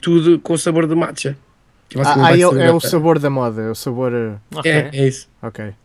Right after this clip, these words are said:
Speaker 3: Sabor a chá verde, sim, também há. Tila e chá verde.
Speaker 2: Pá, já, já, já comi gelado de chá verde e é, é bom, mas
Speaker 3: Epá, gelado à partida, não é?
Speaker 2: Sim.
Speaker 3: Qualquer sabor, não é? Aquilo é feito para ser
Speaker 1: Hum,
Speaker 3: bom.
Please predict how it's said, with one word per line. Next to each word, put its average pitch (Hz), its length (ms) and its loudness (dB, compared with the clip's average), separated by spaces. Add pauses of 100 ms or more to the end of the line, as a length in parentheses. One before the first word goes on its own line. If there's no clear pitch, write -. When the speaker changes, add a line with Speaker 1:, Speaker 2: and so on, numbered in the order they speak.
(140)
Speaker 3:
Sabor 165 240 -8
a - 40 -10
chá 151 160 -6
verde, 143 260 -8
sim, 208 160 -12
também 135 260 -14
há. 127 80 -18 (180)
Tila 170 220 -6
e 151 60 -6
chá 147 140 -8
verde. 139 260 -12 (280)
Speaker 2:
Pá, 175 100 -4
já, 151 280 0
já, 143 500 2
já 147 140 0
comi 156 260 -2
gelado 143 260 -2
de - 60 -8
chá 143 100 -2
verde 147 280 -2
e - 20 -2
é, 170 280 -6
é 165 60 -6
bom, 139 200 -8 (380)
mas 117 200 -10
Speaker 3:
Epá, 147 240 -10
gelado 160 380 0
à 180 40 -8
partida, 190 480 -8
não 180 120 -10
é? 214 100 -12 (160)
Speaker 2:
Sim. - 200 -12 (580)
Speaker 3:
Qualquer 131 200 -16
sabor, 151 380 -8 (100)
não 143 120 -12
é? 160 100 -14 (360)
Aquilo 139 120 -12
é - 20 -12
feito 127 160 -14
para 120 100 -12
ser 135 120 -8
Speaker 1:
Hum, 160 140 0
Speaker 3:
bom. 151 60 -2